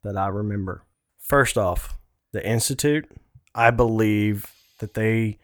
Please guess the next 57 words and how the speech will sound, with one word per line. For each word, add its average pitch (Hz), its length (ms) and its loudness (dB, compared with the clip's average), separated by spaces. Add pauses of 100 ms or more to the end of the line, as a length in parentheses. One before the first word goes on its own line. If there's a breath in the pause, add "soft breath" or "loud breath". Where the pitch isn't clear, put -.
(480 soft breath)
might 113 200 2
have 117 200 2
some, 123 180 0 (140)
you - 380 -4
know, 104 320 -2 (120)
bad 113 340 4
apples 110 400 2
in 113 140 2
there 117 340 0 (240)
messing 107 380 -2
with 110 120 -2
some 117 160 -4
stuff. - 520 -4 (340)
I'm 120 160 -8
not 117 180 0
gonna 123 180 2
say 123 280 6
that, 113 300 2 (1080)
you 117 80 -6
know, 107 140 -2
the 101 120 -2
whole 117 180 4
thing's 110 340 0
evil. 101 480 -6
I 107 60 -12
know 110 120 -8
some 104 200 -10
people 101 260 -8
will 98 120 -4
look 101 180 -2
at 101 140 -4
it - 80 -6
and 101 60 -16
be 101 40 -10
like, 104 180 -10
"Oh, 120 140 -4
it's - 260 -10
completely 123 440 -4
evil 113 320 -2
because 104 480 -14
whatever." 107 520 -12
I'm 135 80 -18
not 131 100 -8
gonna 113 120 -8
say 104 180 -6
that. 80 220 -10
I'm - 640 -20
gonna 143 60 -14
say 127 100 0
there's 107 160 0
probably 104 240 0
one 101 240 -8
or 95 80 -14
two, 95 280 -16
at 98 120 -16
least 127 240 -2
every 104 380 -12